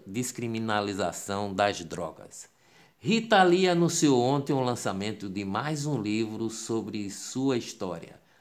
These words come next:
outra biografia, fazendo referência ao Rita Lee, uma biografia de dois mil e dezesseis.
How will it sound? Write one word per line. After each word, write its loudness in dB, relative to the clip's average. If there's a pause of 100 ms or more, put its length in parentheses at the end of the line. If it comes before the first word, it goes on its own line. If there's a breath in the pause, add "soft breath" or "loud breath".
(160 soft breath)
outra 6
biografia, -2
fazendo 0
referência -2 (300 loud breath)
ao 2
Rita 0
Lee, -4
uma -2
biografia -4
de -4
dois -2
mil -6
e -8
dezesseis. -8